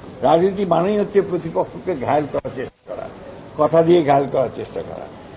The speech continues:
এবং নিজেরটাকে এস্টাবলিশ করার চেষ্টা করা। সেটা নিয়ে আমরা খুব বেশি চিন্তিত না, কারণ রাজনীতির নিয়মটাই তাই,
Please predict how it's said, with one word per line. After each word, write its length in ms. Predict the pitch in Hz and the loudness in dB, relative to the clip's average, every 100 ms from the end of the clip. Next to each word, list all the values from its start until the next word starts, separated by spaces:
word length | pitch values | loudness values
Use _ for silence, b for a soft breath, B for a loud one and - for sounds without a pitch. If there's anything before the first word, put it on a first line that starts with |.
| - | -12
এবং 360 | - 175 170 160 | 0 4 4 4
নিজেরটাকে 680 | 156 156 170 165 - 156 151 | -2 2 2 2 -2 -2 -2
এস্টাবলিশ 440 | 127 143 135 151 - | -2 0 2 0 0
করার 140 | 127 113 | 0 0
চেষ্টা 260 | 113 - 92 | -10 -8 -8
করা। 220 | 87 92 - - - - - - | -8 -10 -12 -18 -18 -20 -16 0
সেটা 240 | 208 220 | 2 4
নিয়ে 200 | 208 196 | 2 4
আমরা 280 | 180 170 160 | 4 4 2
খুব 180 | - 156 | 2 -4
বেশি 260 | 143 127 120 | -4 -6 -10
চিন্তিত 340 | 143 120 131 135 | -8 -8 -6 -4
না, 160 | 160 | -4
কারণ 280 | 151 139 131 - - - | -2 -2 -4 -4 -18 -8
রাজনীতির 460 | 120 120 127 123 143 | 2 2 2 -6 -6
নিয়মটাই 520 | 135 143 135 104 143 - | 0 0 0 -2 -4 -2
তাই, 140 | 92 | -4